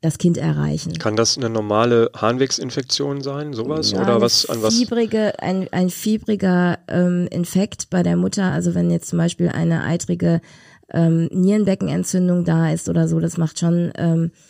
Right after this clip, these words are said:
Speaker 1: tatsächlich, äh, vorzeitige Wehentätigkeit, aber auch bei einem vorzeitigen Blasensprung, ähm, tatsächlich aufsteigende Keime einfach über die Scheide, über die Vagina. Und, ähm, da ist es eben so, wir wollen natürlich, dass das Kind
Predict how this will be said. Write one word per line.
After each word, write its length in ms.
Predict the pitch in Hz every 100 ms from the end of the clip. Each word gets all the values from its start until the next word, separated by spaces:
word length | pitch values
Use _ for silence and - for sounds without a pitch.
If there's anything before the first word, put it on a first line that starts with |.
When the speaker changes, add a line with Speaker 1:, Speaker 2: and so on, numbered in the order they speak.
| - _
Speaker 1:
tatsächlich, 600 | 160 - 160 165 165 -
äh, 100 | 165
vorzeitige 640 | 156 165 160 160 170 165
Wehentätigkeit, 1000 | 170 185 202 185 180 170 - 156 160 160 -
aber 300 | 170 165 156
auch 180 | 170 - - - _
bei 80 | -
einem 180 | 170 165
vorzeitigen 520 | 165 165 170 170 170
Blasensprung, 840 | 170 156 170 190 - - 190 185 -
ähm, 380 | 175 170 170 -
tatsächlich 480 | 165 160 170 175 170
aufsteigende 580 | 165 165 - 170 175 170
Keime 400 | 170 160 165 175
einfach 340 | 151 170 170
über 260 | - 180 170
die 100 | 170
Scheide, 560 | - 156 156 165 208 -
über 200 | 196 180
die 160 | 175
Vagina. 460 | 165 175 185 190 226 - - _ _ _ _ _ _
Und, 600 | - 175 175 175 175 - -
ähm, 540 | 175 175 175 175 - - _ _
da 260 | - 175 202
ist 100 | 202
es 100 | 185
eben 220 | 196 190
so, 300 | 185 185 190 - _ _
wir 260 | - 180 175
wollen 240 | 190 233 247
natürlich, 420 | 220 208 208 196
dass 160 | 185
das 220 | - 175 -
Kind 380 | 196 185 170